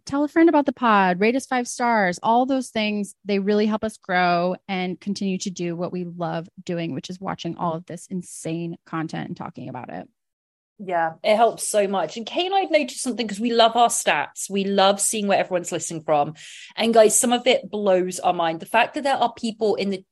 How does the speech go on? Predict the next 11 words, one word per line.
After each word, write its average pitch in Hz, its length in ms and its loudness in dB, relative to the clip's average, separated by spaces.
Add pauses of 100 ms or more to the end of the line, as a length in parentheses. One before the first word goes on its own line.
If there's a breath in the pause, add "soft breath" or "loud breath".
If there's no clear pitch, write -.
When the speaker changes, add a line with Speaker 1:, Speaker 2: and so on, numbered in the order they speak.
(100)
Speaker 2:
Czech - 300 -2
Republic, 202 640 0 (280 loud breath)
there 202 80 2
are 196 40 0
people 208 360 -4
in 190 180 -2
Ireland, 202 800 4 (320 soft breath)
there 190 160 4
are 185 80 2
people 196 720 -2 (280 loud breath)
in 175 640 -2